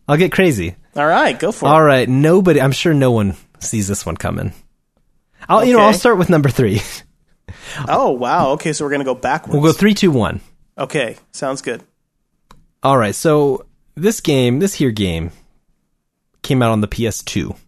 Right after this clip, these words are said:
Speaker 1: and it's, uh, you know, it's, it's still the reason I'm s-, I'm super excited for, um, The Last Guardian,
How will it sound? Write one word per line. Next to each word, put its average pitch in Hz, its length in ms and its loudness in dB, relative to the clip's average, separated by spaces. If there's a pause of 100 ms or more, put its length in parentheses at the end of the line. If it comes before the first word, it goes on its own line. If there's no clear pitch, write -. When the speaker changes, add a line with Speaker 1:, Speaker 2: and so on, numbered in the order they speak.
(720)
Speaker 1:
and 123 600 2
it's, - 400 -6
uh, 123 560 2 (220)
you 123 120 -2
know, 101 120 0
it's, - 340 -6
it's 135 140 -2
still - 480 0
the 165 120 2
reason 147 320 4
I'm 131 180 2
s-, - 340 -6
I'm 117 160 -2
super 127 220 -4
excited 113 440 -2
for, 104 480 0
um, 90 440 -2
The 98 100 -2
Last 92 260 -2
Guardian, 143 640 0